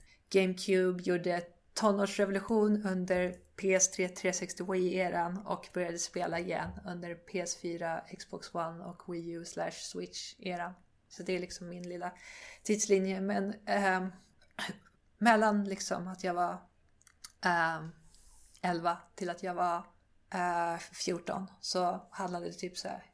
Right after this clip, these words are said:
var nästan som att hela mitt liv handlade om GameCube. Jag gick hem från skolan, spelade och, ehm,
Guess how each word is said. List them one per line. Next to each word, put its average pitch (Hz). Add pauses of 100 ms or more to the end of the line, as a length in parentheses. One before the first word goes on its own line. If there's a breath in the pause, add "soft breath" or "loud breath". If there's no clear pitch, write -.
(100)
var 185
nästan 180
som 175
att -
hela 170
mitt 175
liv 165 (140)
handlade 165
om 170
GameCube. 170 (100)
Jag 170
gick 175
hem 170
från 170
skolan, 170 (140)
spelade 170 (380)
och, 180 (580)
ehm, 175